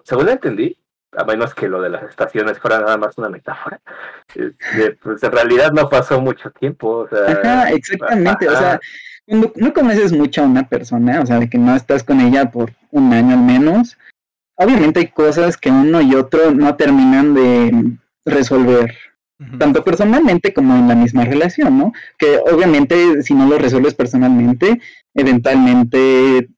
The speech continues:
Speaker 2: tiene un efecto directo en la relación con la otra persona.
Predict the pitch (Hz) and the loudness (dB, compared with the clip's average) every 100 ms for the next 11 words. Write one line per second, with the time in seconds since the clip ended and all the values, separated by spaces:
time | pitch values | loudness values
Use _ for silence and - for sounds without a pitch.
0 | _ - 147 143 135 120 127 117 - 127 | _ -2 2 4 4 2 -2 -2 0 2
1 | 120 113 - 127 120 117 117 113 120 120 | 2 0 0 2 2 2 -2 0 -2 0
2 | 120 117 123 143 - 233 147 | 0 0 -4 -4 0 0 0